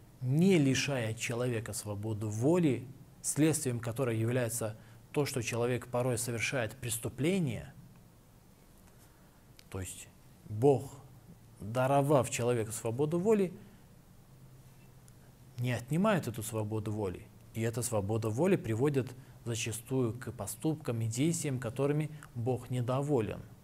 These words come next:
которые не хотел бы Бог, чтобы они происходили. Но свобода воли, сохранение свободы воли намного важнее. Но как же, вы спросите,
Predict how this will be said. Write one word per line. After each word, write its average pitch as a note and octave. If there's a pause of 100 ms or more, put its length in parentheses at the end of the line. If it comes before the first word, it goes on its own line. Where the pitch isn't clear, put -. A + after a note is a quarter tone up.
(1120)
которые F3 (880)
не C#3+
хотел D#3
бы A2
Бог, C3
чтобы G#2+
они A#2
происходили. A2+ (340)
Но B2 (920)
свобода A2
воли, C3
сохранение A#2
свободы A2
воли D3 (200)
намного A#2
важнее. A2 (280)
Но G#2+
как B2
же, A2+
вы G#2+
спросите, A2